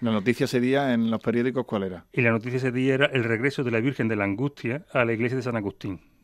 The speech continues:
Speaker 2: con una imagen a cinco columnas.
Speaker 1: Ujú.
Speaker 2: O, si nos vamos más atrás, el día que Spaliu realizó su performance, Carrie,
Speaker 1: Ujú.
Speaker 2: abría El País con esa noticia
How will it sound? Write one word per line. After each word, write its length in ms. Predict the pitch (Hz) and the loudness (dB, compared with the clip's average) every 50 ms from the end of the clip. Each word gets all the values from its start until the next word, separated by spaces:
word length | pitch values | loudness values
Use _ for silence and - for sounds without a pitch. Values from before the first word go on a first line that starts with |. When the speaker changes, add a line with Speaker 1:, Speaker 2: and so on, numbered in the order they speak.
| _ _ - | _ _ -8
Speaker 2:
con 140 | - 113 110 | -4 -2 0
una 120 | 120 120 | 2 2
imagen 440 | 120 117 117 120 113 - 135 143 160 - - | 2 2 2 0 0 -2 -4 -4 -4 -6 -6
a 60 | 123 | -6
cinco 260 | - - 123 104 117 | -4 -4 -4 -4 -4
columnas. 380 | 101 95 95 92 85 78 - - - _ _ _ _ - | -4 -4 -4 -4 -6 -10 -14 -20 -20 _ _ _ _ -4
Speaker 1:
Ujú. 300 | 117 113 101 101 110 147 - - _ _ - - - | -4 -4 -2 -4 -6 -6 -8 -12 _ _ -20 -18 -8
Speaker 2:
O, 300 | - 208 175 180 185 170 | 0 2 4 4 4 4
si 100 | - 151 | 2 0
nos 100 | 135 131 | 0 0
vamos 220 | 120 131 143 143 | 2 2 0 0
más 180 | 143 139 131 - | 0 -2 -2 -2
atrás, 500 | 127 117 143 147 135 139 147 - - _ _ _ _ _ _ - - - - - | -2 2 4 4 4 2 0 -6 -12 _ _ _ _ _ _ -10 -8 -8 -8 -8
el 360 | - - 139 120 117 113 110 107 | -4 -2 0 2 2 2 0 0
día 360 | 117 131 135 139 143 139 135 123 | 2 2 4 6 6 6 4 2
que 200 | - - 131 120 | 0 0 0 2
Spaliu 560 | - - 131 120 127 131 139 135 120 104 113 139 - - - - 156 123 110 117 110 107 | 2 4 4 6 6 6 6 6 4 0 -6 -12 -20 -20 -14 -10 -8 -4 -2 0 0 0
realizó 920 | 110 101 - - 123 117 117 117 117 113 110 110 107 107 104 104 104 107 120 131 135 135 131 | 0 -2 -2 -2 0 0 2 2 0 0 -2 -2 -4 -4 -6 -8 -10 -12 -14 -16 -16 -16 -16
su 220 | - - 135 98 | -10 -6 -6 -4
performance, 720 | - 117 113 - - 113 101 95 95 90 87 92 92 85 - | -2 -4 -4 -4 -4 -6 -4 -4 -4 -6 -8 -10 -14 -16 -10
Carrie, 380 | - - 113 110 104 95 92 101 123 135 | -4 -2 -2 -2 -2 -4 -6 -6 -4 -2
Speaker 1:
Ujú. 340 | 117 110 101 98 98 123 175 - - - - | -2 -2 -2 -2 -6 -6 -8 -10 -16 -6 -2
Speaker 2:
abría 520 | - 120 113 110 113 117 123 120 123 135 - - - - _ _ _ _ _ _ | 0 2 2 4 2 2 4 2 0 0 -4 -10 -18 -20 _ _ _ _ _ _
El 200 | - - 117 110 | -2 -2 -2 2
País 420 | - 120 104 107 117 131 131 - - | 2 2 4 4 2 0 -2 -6 -8
con 160 | - - 113 | -6 -4 -4
esa 140 | - - 120 | -2 0 -2
noticia 500 | 110 101 123 123 117 - 113 95 87 | 0 0 0 0 -2 -2 -6 -10 -10